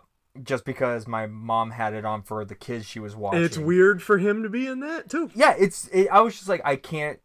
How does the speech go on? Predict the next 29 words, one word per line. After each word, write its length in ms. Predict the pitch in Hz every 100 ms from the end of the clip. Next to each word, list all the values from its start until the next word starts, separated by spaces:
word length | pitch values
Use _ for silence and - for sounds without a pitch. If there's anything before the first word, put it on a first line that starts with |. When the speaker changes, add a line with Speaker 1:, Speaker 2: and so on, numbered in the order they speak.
| _
Speaker 1:
I 120 | - 127
just 200 | 156 -
hear 120 | 151
Dwayne. 520 | 131 123 120 135 117
I 80 | 110
don't 200 | 120 139
hear 280 | - 147 139
a 80 | 117
character. 640 | - 135 127 120 - 110
Speaker 2:
Mm-hmm. 180 | 107 104
Speaker 1:
I 120 | 107
just 240 | 110 113 -
hear 240 | 127 113
Dwayne. 600 | 117 120 110 107 98 92
Speaker 2:
Mm-hmm. 280 | 135 190 240 320
Speaker 1:
And 240 | 143 151
him 400 | 147 160 185 202
narrate, 400 | 156 151 170 165
you, 160 | 143 156
if 140 | 139
you 80 | 151
get 140 | 214 196
a 40 |
chance, 420 | - 156 127 113
check 300 | - - 143
it 80 | 135
out, 240 | 120 117
Matt, 260 | 110 107 107
'cause 200 | 120 113